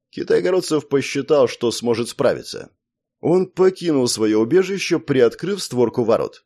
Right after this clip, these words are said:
Обогнул сарай, чтобы никто не смог увидеть его от дома. Дом обошел. Нашел окно той комнаты, где провел ночь, и где он шпингалеты заблаговременно выдвинул из гнезд, так что теперь достаточно было толкнуть легонько створки, и они распахнулись.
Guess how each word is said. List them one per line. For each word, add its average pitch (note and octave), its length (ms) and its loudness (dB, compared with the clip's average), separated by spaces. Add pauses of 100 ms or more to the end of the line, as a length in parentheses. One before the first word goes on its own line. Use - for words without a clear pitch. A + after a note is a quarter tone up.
(140)
Обогнул D#3+ 420 0
сарай, A#2 400 4
чтобы G#2+ 260 -4
никто A2+ 300 -2
не G#2+ 140 -2
смог G#2+ 240 -4
увидеть G#2+ 340 -4
его G#2+ 220 2
от A#2 260 -2
дома. G#2 380 2 (260)
Дом A2+ 320 0
обошел. A#2 640 0 (320)
Нашел D#3 500 0
окно F#3 300 0
той E3 220 2
комнаты, F3 480 2
где B2+ 200 0
провел B2+ 360 4
ночь, - 440 -8
и G#2+ 120 -6
где G#2+ 200 -2
он A#2+ 140 4
шпингалеты B2 720 0
заблаговременно D#3 1000 0
выдвинул A#2+ 480 0
из B2+ 220 -2
гнезд, C#3 440 -2 (140)
так G2 140 2
что - 140 -8
теперь A2 280 -4
достаточно A2+ 600 -2
было A2+ 240 2
толкнуть B2+ 600 0
легонько A#2+ 560 2
створки, D#3+ 440 -2
и D3+ 340 0
они B2+ 320 0
распахнулись. A2 720 -4